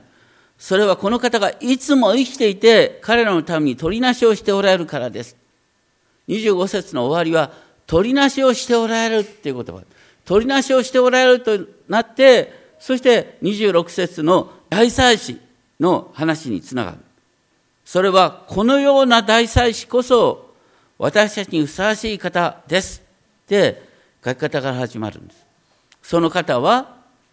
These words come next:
敬虔で、または清く、悪もなく、汚れもなく、罪人から分離され、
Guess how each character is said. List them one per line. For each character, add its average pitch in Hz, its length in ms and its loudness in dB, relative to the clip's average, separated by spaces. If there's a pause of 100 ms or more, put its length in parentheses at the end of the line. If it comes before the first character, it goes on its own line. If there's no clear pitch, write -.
(200)
敬 208 240 4
虔 185 300 -4
で、 156 340 -2
ま 139 100 -8
た 143 120 -4
は 123 80 -2
清 185 320 2
く、 110 280 -6 (540)
悪 208 240 -2
も 160 140 0
な 151 100 -2
く、 123 200 -8
汚 160 300 -2
れ 240 120 4
も 190 100 -2
な 135 140 -2
く、 - 160 -18 (440)
罪 240 380 0
人 247 260 2
か 240 120 0
ら 208 100 6
分 170 240 -2
離 214 140 -4
さ 196 160 2
れ、 160 340 -2